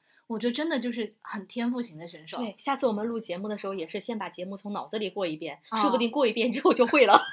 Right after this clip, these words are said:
Speaker 1: <laughs> 然后发现自己并不是天赋型选手，可怎么办？
Speaker 2: <laughs> 那就接受这个现实。<laughs> 并不是每一个少女都是谷爱凌。
Speaker 1: <laughs> 对，而且她的天分，我知道谷爱凌滑雪她其实很小就开始滑，三岁就开始了嘛。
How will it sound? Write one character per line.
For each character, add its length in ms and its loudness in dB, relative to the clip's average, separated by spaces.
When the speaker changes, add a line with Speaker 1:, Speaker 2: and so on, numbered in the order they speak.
Speaker 1:
<laughs> 240 -12
然 100 2
后 80 6
发 140 8
现 160 0
自 100 -4
己 80 -6
并 160 -4
不 80 -2
是 120 -6
天 160 -2
赋 80 -2
型 180 2
选 160 -6
手， 140 -4
可 100 12
怎 160 12
么 80 -6
办？ 280 4
Speaker 2:
<laughs> 140 0
那 80 4
就 120 4
接 160 2
受 120 2
这 120 0
个 60 10
现 220 10
实。 300 4
<laughs> 580 -2
并 120 6
不 40 6
是 160 2
每 140 2
一 40 0
个 100 2
少 200 4
女 160 0
都 120 2
是 100 0
谷 120 -4
爱 180 4
凌。 300 4
Speaker 1:
<laughs> 200 -14
对， 220 0
而 140 -2
且 80 -4
她 80 -2
的 120 -2
天 260 -8
分， 200 -4
我 120 -6
知 100 -10
道 140 2
谷 120 -6
爱 100 -4
凌 160 -8
滑 180 -4
雪 100 -10
她 160 -10
其 160 -16
实 80 -12
很 200 -14
小 160 -8
就 120 -16
开 160 -16
始 120 -20
滑， 180 -16
三 240 -6
岁 160 -8
就 140 -6
开 200 -12
始 140 -14
了 80 -18
嘛。 160 -20